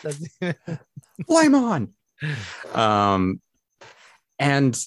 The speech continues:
Speaker 2: yeah, and ex-roommates, and, like, it was just a terrible situation through and through. And I remember watching halfway through this movie, just like, you know, this, this movie is such an accumulation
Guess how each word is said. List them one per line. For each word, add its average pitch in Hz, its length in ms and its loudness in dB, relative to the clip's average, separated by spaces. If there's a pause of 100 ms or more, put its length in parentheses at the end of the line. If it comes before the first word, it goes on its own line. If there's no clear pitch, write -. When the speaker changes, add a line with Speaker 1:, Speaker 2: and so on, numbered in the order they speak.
(120)
Speaker 2:
yeah, 127 380 2
and 113 340 0
ex-roommates, 120 960 0
and, 107 140 -2
like, 98 160 0
it - 100 -8
was 104 180 -4
just 107 220 -6
a 95 120 -4 (100)
terrible 98 600 -2
situation 95 720 -2
through 95 240 -2
and 90 120 -4
through. 98 220 2
And 135 100 0
I 156 60 4
remember 120 600 2
watching 95 600 -2
halfway 90 420 -2
through 95 200 -6
this 92 240 -8
movie, 95 440 -4 (360)
just 110 200 -2
like, 107 240 -2
you 120 80 2
know, 127 400 2 (400)
this, 131 360 0 (600)
this 127 480 0
movie 120 300 2
is 101 160 -2
such - 340 -4
an 101 60 -2
accumulation 95 1080 -6